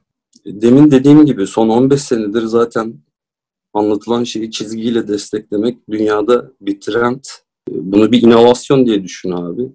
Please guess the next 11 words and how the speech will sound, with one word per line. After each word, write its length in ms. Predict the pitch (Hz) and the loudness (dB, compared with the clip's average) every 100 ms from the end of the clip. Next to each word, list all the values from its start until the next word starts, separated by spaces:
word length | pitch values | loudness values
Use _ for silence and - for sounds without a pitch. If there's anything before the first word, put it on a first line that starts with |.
| _ _ _ _ - | _ _ _ _ -6
Ve, 180 | 107 110 - - _ - | -2 -2 -4 -20 _ -10
e, 420 | 98 92 92 92 - | -8 -6 -8 -10 -8
çağımızda 680 | - 107 107 117 120 143 151 | 0 2 4 2 2 2 2
da 240 | 143 123 | 0 -4
artık 640 | 117 - 135 - - - _ _ _ _ _ - _ | -8 -8 -12 -12 -20 -20 _ _ _ _ _ -20 _
her 180 | 120 147 | -4 -4
işin 520 | 143 131 - 127 127 | -4 -8 -8 -8 -8
dijital 500 | 110 110 - 156 160 | -12 -14 -8 -6 -6
karşılığını 600 | 156 135 120 - 120 123 131 | -6 -6 -6 -8 -4 -2 -2
görmek 420 | 120 117 127 131 | -2 0 -2 -4
istiyorlar. 560 | - - 87 87 - | -10 -14 -14 -16 -20